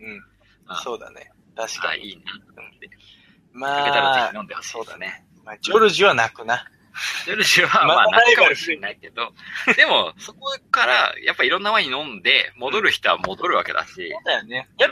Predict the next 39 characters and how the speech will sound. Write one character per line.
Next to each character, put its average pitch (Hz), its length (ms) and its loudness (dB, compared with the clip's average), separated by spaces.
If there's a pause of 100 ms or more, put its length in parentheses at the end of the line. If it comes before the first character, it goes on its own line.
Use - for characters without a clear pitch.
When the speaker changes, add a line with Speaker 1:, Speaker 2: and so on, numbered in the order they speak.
(140)
Speaker 1:
ぱ 226 180 8
私 208 300 2
は 226 120 4
こ 208 120 0
の 220 140 2
ワ 240 160 6
イ 220 100 0
ン 185 80 -10
が 127 120 -2
好 - 120 -14
き 165 140 -12
だ 139 100 2
っ - 200 -8
て 107 100 -14
い 110 100 -12
う 117 80 -14
風 135 120 -8
に、 113 60 -8
Speaker 2:
そ 120 340 0
う。 - 460 -20
Speaker 1:
胸 349 160 2
張 349 180 4
っ - 120 -10
て 135 80 -10
言 147 140 0
う - 20 -10
こ 143 140 -2
と 147 80 -4
が 117 100 0
大 110 240 -2
事 110 100 -16
だ 104 100 -6
よ。 92 40 -12
Speaker 2:
な 95 220 -8
る 202 120 -8
ん 95 60 -16
で - 80 -12
す - 120 -18
よ。 - 80 -18